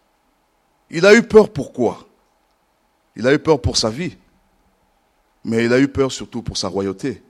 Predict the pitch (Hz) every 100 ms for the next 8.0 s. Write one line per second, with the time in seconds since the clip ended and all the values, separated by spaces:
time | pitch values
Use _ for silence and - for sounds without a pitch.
0 | _ _ _ _ _ _ _ 117 131 151
1 | 170 180 175 139 120 127 156 190 113 98
2 | 92 95 87 85 - _ _ _ _ _
3 | _ _ _ _ _ _ 151 165 156 -
4 | 190 - - 285 190 185 180 190 208 208
5 | - _ _ _ _ _ _ _ _ 139
6 | 156 202 180 156 123 143 135 160 165 151
7 | 143 165 156 113 110 107 110 101 98 98